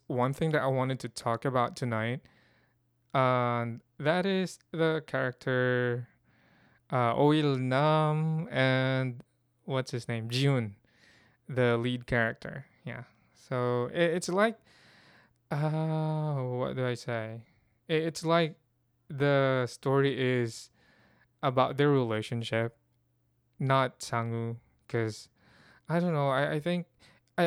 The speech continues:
in the first episode, I thought Sangwoo, was it Sangwoo or Songwoo? Wait, let me check. What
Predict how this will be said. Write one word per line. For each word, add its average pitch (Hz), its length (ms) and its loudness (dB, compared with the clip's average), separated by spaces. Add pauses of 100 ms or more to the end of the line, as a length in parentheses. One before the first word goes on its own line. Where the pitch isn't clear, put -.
(100)
in 190 220 2
the 165 80 4
first 226 440 2
episode, 147 400 0
I 143 120 4
thought 143 320 4 (480)
Sangwoo, 139 760 -2 (520)
was 151 160 2
it 202 160 -6
Sangwoo 139 320 -2
or 123 160 -2
Songwoo? 110 480 -6 (320)
Wait, 117 160 -8
let 127 140 -4
me 135 260 -6
check. - 380 -10 (920)
What 160 320 -4